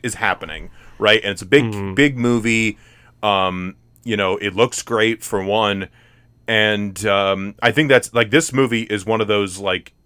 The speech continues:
Speaker 1: it, it's a great blockbuster in that sense, 'cause it is just, it's a big, it's a big damn <laughs> movie. But the
Speaker 2: Mm-hmm.
Speaker 1: funniest thing is, I don't give a shit about a lot of the things that are happening. Like, they're making some type of, they're trying to make some type of deal with Sao Fang.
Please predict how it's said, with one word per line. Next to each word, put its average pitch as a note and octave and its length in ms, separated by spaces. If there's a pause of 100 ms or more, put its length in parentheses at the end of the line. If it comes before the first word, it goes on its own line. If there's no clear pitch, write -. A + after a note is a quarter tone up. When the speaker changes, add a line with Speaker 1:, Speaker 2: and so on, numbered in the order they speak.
Speaker 1:
it, A#2+ 200
it's A#2 180
a G#2+ 80
great A2 460
blockbuster G#2 720
in F2 100
that F2+ 220
sense, E2+ 300
'cause F#2 380
it G#2+ 180
is G2+ 240
just, - 400 (440)
it's C#3 160
a A#2+ 60
big, - 440
it's B2+ 140
a C3+ 40
big C#3+ 320
damn C3+ 380
<laughs> - 20
movie. C3 720 (220)
But C#3+ 220
the B2+ 120
Speaker 2:
Mm-hmm. A2+ 180
Speaker 1:
funniest G3 360
thing F#3+ 160
is, C#3 260
I G3 140
don't C#3+ 260
give F3+ 240
a G2 60
shit - 500
about B2 420
a B2+ 80
lot E3 300
of D#3 60
the C#3+ 100
things C#3 300
that C#3 80
are C#3 80
happening. D3+ 500 (160)
Like, F3+ 160
they're D#4+ 140
making G#3+ 340
some F#3+ 280
type F3+ 280
of, C3+ 220
they're F#3 120
trying C#4+ 180
to G#3+ 40
make F3 160
some D#3+ 220
type E3+ 260
of D#3+ 120
deal D#3 220
with D#3 140
Sao D#3 240
Fang. E3 320